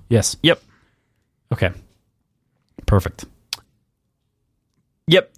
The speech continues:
Speaker 2: So, a-, again, we mentioned this last week, but we've decided to discontinue the short pores for the time being. So the following week, uh, after that, we will be jumping straight into Dark Age. So we'll let you know what that is. We aren't going to be doing an,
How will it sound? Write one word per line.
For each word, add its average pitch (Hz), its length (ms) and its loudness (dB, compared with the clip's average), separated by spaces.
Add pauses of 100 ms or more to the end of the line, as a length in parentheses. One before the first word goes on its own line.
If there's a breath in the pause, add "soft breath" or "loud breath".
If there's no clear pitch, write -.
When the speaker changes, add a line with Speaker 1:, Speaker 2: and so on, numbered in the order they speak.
Speaker 2:
So, 156 440 4
a-, 147 160 2
again, 156 360 4
we 139 100 4
mentioned 139 260 2
this 120 120 4
last 139 220 4
week, 135 180 0
but 123 120 2
we've 120 140 2
decided 110 300 2
to 104 60 -2
discontinue 104 540 0
the 92 80 -6
short 147 220 0
pores 131 200 2
for - 120 -6
the 117 60 -4
time 120 220 2
being. 113 320 2 (300 loud breath)
So 113 180 2
the 101 80 -4
following 117 460 2
week, 107 500 0
uh, 104 260 4
after 117 320 0
that, 98 220 2
we 101 120 0
will 98 120 -2
be 101 80 0
jumping 98 380 0
straight - 420 0
into 104 240 -4
Dark 95 300 -2
Age. 87 280 -2
So 101 140 0
we'll 92 200 -4 (100)
let 107 200 0
you 104 100 0
know 104 440 2 (340 loud breath)
what 104 200 2
that 98 260 2
is. 110 380 2
We 107 100 0
aren't 104 140 0
going 107 160 0
to 98 40 -2
be 95 80 0
doing 95 240 0
an, 90 80 -2